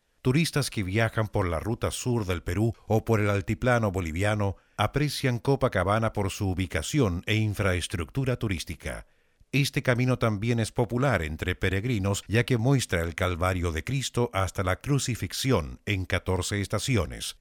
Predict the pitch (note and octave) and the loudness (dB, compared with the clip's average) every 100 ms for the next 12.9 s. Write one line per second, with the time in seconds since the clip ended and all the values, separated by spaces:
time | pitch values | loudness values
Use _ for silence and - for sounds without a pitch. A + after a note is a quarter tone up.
0 | _ _ - C#3 - C3+ A#2 - A2 G#2+ | _ _ 0 0 2 2 2 2 2 2
1 | A#2 A#2 G#2 F#2+ F#2 A2 G#2 G2 - B2 | 2 4 2 0 0 0 0 -2 0 0
2 | A2+ G#2 F#2 D2+ A#2 A#2+ G2+ G#2+ - A2 | 0 0 -2 -2 0 2 2 0 -2 -4
3 | G2 G#2+ F#2 F2 G#2 B2 A#2+ B2 A#2 A2 | -2 0 0 2 2 2 0 -2 0 0
4 | F#2+ C2+ C2 A#1+ - _ _ _ F2+ F2 | -2 -4 -8 -10 -12 _ _ _ -2 0
5 | F2 F2 A2 G#2+ B2 B2+ C#3 G2 G#2 - | 0 2 2 2 2 4 4 4 2 2
6 | A#2 G#2+ C#3 D#3 C#3 C3 G#2+ - E2 A2+ | 2 2 0 0 0 0 0 -2 -4 -2
7 | C#3 A#2 F#2 D#2+ A2 B2+ - A#2 F#2 F2 | 0 0 0 0 -2 -2 -2 0 2 2
8 | G2 C#2+ - - G2+ G#2+ A2 G#2+ C#3+ D3+ | 0 -2 -8 -6 -2 2 2 4 0 0
9 | C3 G2+ F2+ B2+ B2 A2+ F#2+ D#2 C2 - | 0 0 0 -2 0 0 -2 -4 -6 -14
10 | - D2 A#2+ C3+ - A#2+ G#2+ F2+ - B2+ | -16 -2 -2 -2 -4 -2 -2 -2 -2 -2
11 | B2 A#2 A2 F2+ C#2 A1+ A#1+ - - G#2 | -2 -2 -2 -2 -4 -8 -12 -8 -2 0
12 | D3+ B2+ F#2+ F2 D#2+ D#2+ - - A#1+ | 0 0 0 0 -2 -4 -6 -12 -12